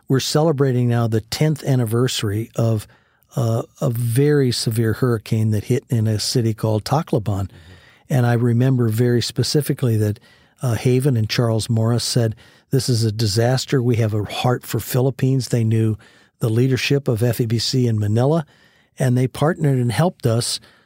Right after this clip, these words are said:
Speaker 1: uh, erect a radio station there, which was, at the time, was just to deal with a disaster.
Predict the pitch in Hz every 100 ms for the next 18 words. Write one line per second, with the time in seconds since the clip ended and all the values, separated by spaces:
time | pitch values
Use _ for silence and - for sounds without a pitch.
0 | _ - 135 117 135 - 110 120 131 151
1 | - - - 120 120 139 175 143 - 127
2 | 107 - 107 104 107 120 117 135 120 -
3 | - 113 113 - 170 180 120 110 - 123
4 | - _ _ _ _ 127 117 127 123 113
5 | - 110 110 98 127 151 - - 107